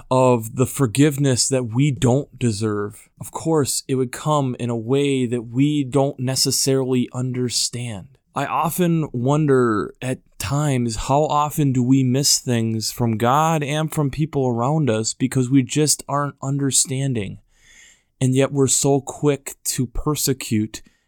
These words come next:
and shoot down ideas.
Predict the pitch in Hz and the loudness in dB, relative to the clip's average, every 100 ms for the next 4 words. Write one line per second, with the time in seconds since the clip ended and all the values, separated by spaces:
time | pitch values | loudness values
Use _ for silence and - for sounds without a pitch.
0 | _ 127 120 - 135 135 - 123 131 120 | _ -4 -4 0 0 0 0 0 2 0
1 | 110 107 - _ _ _ _ _ 117 113 | -2 -6 -10 _ _ _ _ _ -4 0
2 | 127 127 107 - - | 2 2 0 -6 -12